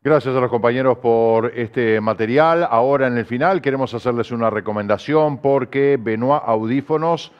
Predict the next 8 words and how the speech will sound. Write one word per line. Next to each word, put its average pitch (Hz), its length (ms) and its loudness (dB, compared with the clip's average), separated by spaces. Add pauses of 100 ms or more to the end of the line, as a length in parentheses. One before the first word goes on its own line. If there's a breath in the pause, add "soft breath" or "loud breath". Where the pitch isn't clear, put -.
(220 soft breath)
encuentra 143 760 0
su 117 220 -6
mejor 175 360 -2
solución 143 540 -2
para 147 600 0
la 104 260 0
pérdida 139 380 0
auditiva. 107 920 -2